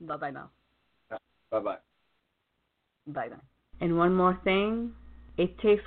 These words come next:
Speaker 1: collaboration and mutual agreement to make the impossible possible. So go ahead and celebrate who you are and make the impossible possible.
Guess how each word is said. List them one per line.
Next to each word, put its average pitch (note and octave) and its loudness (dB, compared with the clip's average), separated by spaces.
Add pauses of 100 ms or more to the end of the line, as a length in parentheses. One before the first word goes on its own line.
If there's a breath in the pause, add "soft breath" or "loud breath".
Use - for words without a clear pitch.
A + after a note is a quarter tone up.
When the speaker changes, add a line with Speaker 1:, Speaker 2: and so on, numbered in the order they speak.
Speaker 1:
collaboration F3+ 2 (320)
and E3+ 2
mutual B3 2
agreement G3 0 (420)
to E3 2
make D#3+ 4 (200)
the D3+ 0
impossible C#3+ -2
possible. - -6 (720 soft breath)
So G3+ 4
go C#4+ 8
ahead F#3 4 (340)
and D3 0 (140)
celebrate E3+ 4
who D#3+ 0
you D#3 0
are C3 -2 (340 soft breath)
and C#3 2
make D3+ 2 (280)
the C#3+ -2
impossible C3 -6
possible. - -12